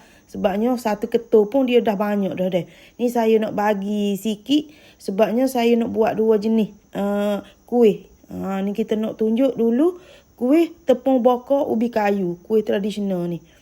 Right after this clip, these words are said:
Lepas tu ni kita tambah ke gula. Gula tu ikut kemanisan kita deh.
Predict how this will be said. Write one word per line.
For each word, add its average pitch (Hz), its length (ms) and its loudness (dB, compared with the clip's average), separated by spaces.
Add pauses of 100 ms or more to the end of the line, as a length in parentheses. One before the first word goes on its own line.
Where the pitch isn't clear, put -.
(220)
Lepas 220 160 -2 (100)
tu 285 60 2
ni 277 180 2
kita 262 220 0
tambah 262 420 2
ke 277 220 4
gula. 220 560 2 (100)
Gula 247 400 2
tu 349 240 -2 (240)
ikut 269 460 0
kemanisan 254 580 2
kita 233 480 0
deh. 214 160 2